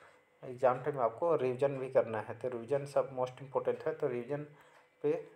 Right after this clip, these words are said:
अ, पन्द्रह दिन बचेगा तो आपको revision में फोकस करना है। तो अभी से time table बना लीजिए और syllabus को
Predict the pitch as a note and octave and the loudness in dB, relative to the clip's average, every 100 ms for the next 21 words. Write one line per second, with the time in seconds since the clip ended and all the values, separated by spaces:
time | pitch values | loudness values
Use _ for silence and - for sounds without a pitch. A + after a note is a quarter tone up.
0 | - - C3 A#2+ A#2+ B2+ C3+ C3+ D3 C#3 | -20 -10 2 2 4 6 8 6 4 -2
1 | B2 C#3+ D3 C3+ A#2 E3 D3+ B2 C3 C#3 | 0 0 2 4 4 4 2 0 -2 -2
2 | D3+ - B2+ A#2+ - A#2 A#2 A#2 A#2 - | -4 -6 2 2 4 0 0 -8 -10 -16
3 | - - _ - C3+ C#3+ C#3+ - B2 A#2+ | -20 -20 _ -4 -2 -2 -8 0 2 2
4 | D3+ C3+ C3+ B2+ A#2+ B2+ C3+ D3 D#3+ - | 0 0 0 2 2 0 -6 -6 -8 -12
5 | _ _ C#3 A#2 A#2+ A#2+ - B2 A#2+ C3+ | _ _ -4 0 2 0 -4 -6 0 0
6 | - D#3+ F3+ | 0 -8 -8